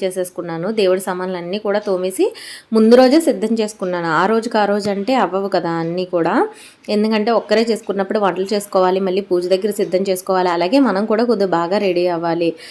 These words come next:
కాబట్టి తాంబూలానికి జనాల్ని పిలవాలి, వంటలు అనేవి ఇలా. ఇక్కడ పైన రెండు ఉంటాయండి, ఇలా పైన సెల్ఫ్‌లాగా, ఇందులో మిగిలినవి ఏమైనా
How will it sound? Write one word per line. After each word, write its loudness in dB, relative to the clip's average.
కాబట్టి 2
తాంబూలానికి 0
జనాల్ని -2
పిలవాలి, 0
వంటలు 0
అనేవి -2
ఇలా. 0
ఇక్కడ 2
పైన 2
రెండు 0
ఉంటాయండి, -2
ఇలా 2
పైన 0
సెల్ఫ్‌లాగా, 0
ఇందులో 0
మిగిలినవి -2
ఏమైనా 0